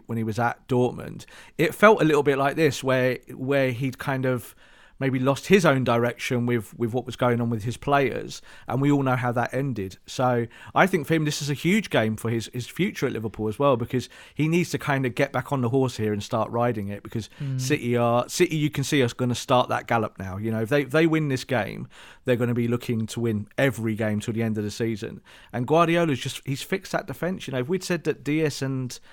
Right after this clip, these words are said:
Speaker 1: Stones were gonna be the, the centre-back partnership that would take them to the title, I think at the start of the season, most people would have laughed at that.
Speaker 2: Yeah, no, it's a fair point. And, you know, I think with Jurgen Klopp as well,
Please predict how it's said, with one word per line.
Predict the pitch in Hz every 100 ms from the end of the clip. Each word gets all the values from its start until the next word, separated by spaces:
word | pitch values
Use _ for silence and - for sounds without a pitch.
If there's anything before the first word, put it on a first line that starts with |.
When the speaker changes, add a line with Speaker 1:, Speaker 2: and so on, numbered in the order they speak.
| - - -
Speaker 1:
Stones | - 143 151 131
were | 123
gonna | 120 131
be | 127 127
the, | 120 -
the | - 123 120 120
centre-back | - 147 120 123 -
partnership | 135 131 117 139
that | -
would | -
take | 143 127
them | 110
to | -
the | 117
title, | - 135 139 101 117 - - -
I |
think | 190 208
at |
the | 135
start | - 170
of | -
the |
season, | - 160 120
most | 120 135 -
people | 131 135
would |
have | 127
laughed | 143 -
at | -
that. | - - -
Speaker 2:
Yeah, | 151 147 139 -
no, | 151 151
it's | 147
a | 170
fair | 202 170
point. | 156 151 143 -
And, | 139 135 135 -
you | 147 147
know, | 135
I | 127
think | 147 156
with | 123
Jurgen | 135 143 131 127
Klopp | 147 139 131
as | 123
well, | 139 135 123